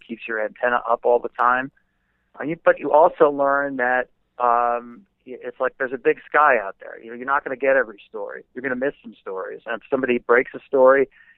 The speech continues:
you realize that's going to happen. And the best thing to do is take that story and take it to another level, find something new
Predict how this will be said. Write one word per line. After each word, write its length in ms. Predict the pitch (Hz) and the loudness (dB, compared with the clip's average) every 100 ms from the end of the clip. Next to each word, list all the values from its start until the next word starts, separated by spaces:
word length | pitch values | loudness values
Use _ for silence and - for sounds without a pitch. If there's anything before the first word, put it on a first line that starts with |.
| _ _ | _ _
you 140 | 113 123 | -6 2
realize 340 | 135 135 131 | 6 6 4
that's 160 | 135 123 | 0 -8
going 240 | 135 127 | -8 -8
to 40 | 117 | -8
happen. 360 | 135 165 - | -8 -8 -12
And 100 | - | -20
the 60 | 104 | -10
best 200 | 120 117 | -8 -8
thing 180 | 123 110 | -10 -14
to 60 | |
do 340 | 107 147 160 131 | 0 6 6 4
is 160 | 117 107 _ _ _ _ _ - | -2 -10 _ _ _ _ _ -2
take 220 | 139 - | -2 2
that 160 | 135 127 _ | 0 0 _
story 540 | 139 175 143 123 120 _ _ _ 123 | 4 6 6 2 -2 _ _ _ -16
and 140 | 117 - | -16 -6
take 180 | 143 151 | -4 -4
it 140 | 170 - | -10 -8
to 100 | 139 | -6
another 380 | 127 131 131 123 | -2 0 0 0
level, 360 | 117 117 123 - | -2 -2 -2 -4
find 220 | 127 131 - | -4 -4 -8
something 380 | 127 117 120 | -12 -12 -8
new 420 | 123 151 135 127 | -2 2 2 0